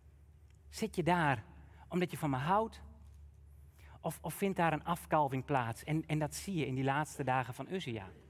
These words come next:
Dat het hart van het volk van God verder weg is dan wat het wel lijkt soms. En dat God zegt, "Ik wil jou. Ik wil jou. Ik zit niet te wachten op je offers.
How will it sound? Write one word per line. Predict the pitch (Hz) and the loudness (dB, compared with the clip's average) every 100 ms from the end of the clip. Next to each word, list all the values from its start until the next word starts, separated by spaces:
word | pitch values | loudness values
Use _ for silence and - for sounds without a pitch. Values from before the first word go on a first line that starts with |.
| - - - - - - | -20 -20 -20 -20 -20 -4
Dat | 151 | -2
het | 143 - | -2 -6
hart | - 240 254 - | -2 -2 -4 -4
van | 160 | -2
het | 127 - | -2 0
volk | 156 143 | 0 0
van | - 131 | -2 0
God | 147 139 - - - - - - - - | 0 0 -4 -20 -20 -20 -20 -18 -18 -16
verder | - - 254 214 156 | -10 2 4 4 4
weg | 190 202 | 4 4
is | 139 147 - - - | 2 0 -6 -12 -12
dan | - 165 170 | -2 0 2
wat | 170 | 0
het | 165 131 | 0 0
wel | 139 | 2
lijkt | 143 208 196 - | 4 2 -2 -8
soms. | 127 101 - - - - - - - - - | -6 -6 -8 -12 -16 -20 -20 -20 -20 -20 -12
En | - | -6
dat | 139 | -6
God | - 170 | -4 -6
zegt, | 156 131 - | -4 -6 -6
"Ik | 175 139 | -6 -2
wil | 139 | -2
jou. | 120 120 233 233 131 - - - - - - | -2 0 0 0 -2 -8 -16 -20 -20 -20 -8
Ik | - 170 | -4 -2
wil | 139 | -2
jou. | 123 196 240 180 | 0 0 2 0
Ik | 170 | -4
zit | - 208 | -4 -4
niet | 160 | -2
te | 131 | 0
wachten | 147 247 - 160 | 0 0 0 0
op | |
je | - - | 0 2
offers. | 233 156 117 - | 2 0 -4 -6